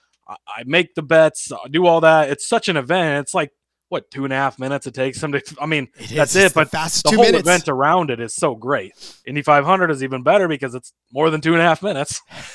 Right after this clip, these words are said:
Speaker 1: So, uh, but no, just a huge event. Everything around it. I, I mean, yeah, like you said, the milk, the wreaths. I mean, we could go on and on about all the traditions that go into the Indy five hundred. But I, I was looking too,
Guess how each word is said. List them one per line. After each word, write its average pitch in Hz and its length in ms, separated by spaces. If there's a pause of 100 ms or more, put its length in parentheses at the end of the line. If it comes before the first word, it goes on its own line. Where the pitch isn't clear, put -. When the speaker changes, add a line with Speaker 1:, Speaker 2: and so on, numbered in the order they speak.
(120)
Speaker 1:
So, 165 360
uh, 147 180 (560)
but 202 140
no, 190 260
just 220 220
a 151 60
huge 220 420
event. 139 340
Everything 170 540
around 160 420
it. 160 160 (480)
I, - 80 (140)
I 135 100
mean, 139 380 (140)
yeah, 160 120
like 135 180
you 127 60
said, 139 260
the 123 100
milk, 139 340 (1300)
the 139 80
wreaths. 135 420 (140)
I 131 80
mean, 131 120
we 156 80
could 139 140
go 127 140
on 139 120
and 123 80
on 135 140
about 110 180
all 135 160
the 131 80
traditions 123 520 (300)
that 127 120
go 139 200
into 127 120
the 117 100
Indy 117 160
five 107 300
hundred. 104 260 (360)
But 135 340
I, 156 140
I 156 80
was 165 140
looking 202 240
too, 196 460